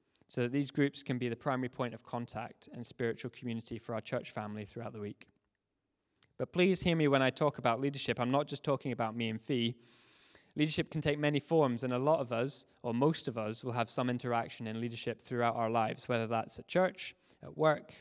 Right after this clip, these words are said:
in our voluntary time, in a social context, or, or whatever. But if you would like to know a little bit more about, uh, leadership in the Vineyard, then you can go back and listen to our podcast where we talked about,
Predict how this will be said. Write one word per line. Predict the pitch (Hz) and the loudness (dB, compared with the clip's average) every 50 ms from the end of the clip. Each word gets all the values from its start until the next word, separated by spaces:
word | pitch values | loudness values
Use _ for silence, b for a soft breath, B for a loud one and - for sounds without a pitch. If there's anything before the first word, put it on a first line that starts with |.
| - - | -14 -10
in | 117 | -6
our | 113 110 107 | -6 -4 0
voluntary | 113 131 135 135 135 135 - 139 | 2 4 4 4 2 0 -4 -6
time, | 131 - 139 135 135 135 135 135 127 | -6 -6 -4 -4 -2 -2 -2 -4 -4
in | 113 | -4
a | 113 | -6
social | 113 - - 135 135 - - 127 | -6 -4 -2 -2 -2 -2 -4 -8
context, | - - 120 117 117 - 113 - - - - 117 | -6 -6 -8 -6 -4 -6 -6 -6 -6 -8 -8 -6
or, | 110 110 - - | -6 -6 -8 -10
or | 120 117 | -10 -8
whatever. | 117 113 107 107 110 101 104 101 - _ _ _ _ _ _ _ _ _ _ _ _ _ _ _ _ _ _ _ _ _ - _ _ _ _ _ _ _ _ _ - | -6 -6 -6 -6 -6 -8 -10 -12 -14 _ _ _ _ _ _ _ _ _ _ _ _ _ _ _ _ _ _ _ _ _ -20 _ _ _ _ _ _ _ _ _ -4
But | 143 | -4
if | 151 - | 0 2
you | 160 170 | 4 8
would | 175 196 202 190 | 10 10 10 10
like | 180 165 156 - | 8 4 4 4
to | - 156 | 4 4
know | 151 147 151 156 | 8 8 10 10
a | |
little | 147 147 - 151 | 8 8 6 6
bit | 147 143 143 | 4 4 4
more | 139 135 139 147 - - | 6 6 8 8 6 6
about, | - 135 131 127 123 123 - - - - | 4 4 4 4 4 2 -2 -8 -6 -2
uh, | 127 123 120 120 117 117 117 110 - - - _ _ _ _ _ - | 0 2 2 4 4 2 2 0 -2 -6 -14 _ _ _ _ _ -2
leadership | 135 135 131 - 156 143 - | -2 -2 0 0 -2 0 0
in | 139 | 0
the | 131 120 | -2 0
Vineyard, | 123 127 131 143 156 170 165 - - | 0 0 0 2 0 0 -2 -4 -4
then | 131 123 127 | -2 0 0
you | 127 120 | 0 0
can | - - 123 120 120 120 120 - b b b b b | 0 0 -2 0 0 -2 -4 -8 b b b b b
go | 123 110 | 2 4
back | 113 120 120 - - | 4 4 2 2 0
and | 143 139 | 0 0
listen | 139 135 - 151 | 0 0 -2 -2
to | - 160 | 2 4
our | 156 156 | 2 4
podcast | - - 214 220 220 - 143 127 117 - - | 6 8 6 6 8 6 6 6 6 4 4
where | 139 135 127 | 4 4 6
we | 131 131 | 4 2
talked | - - - 147 147 147 - | 2 4 4 4 4 4 2
about, | 147 - 135 127 123 120 - | 4 6 8 8 8 6 2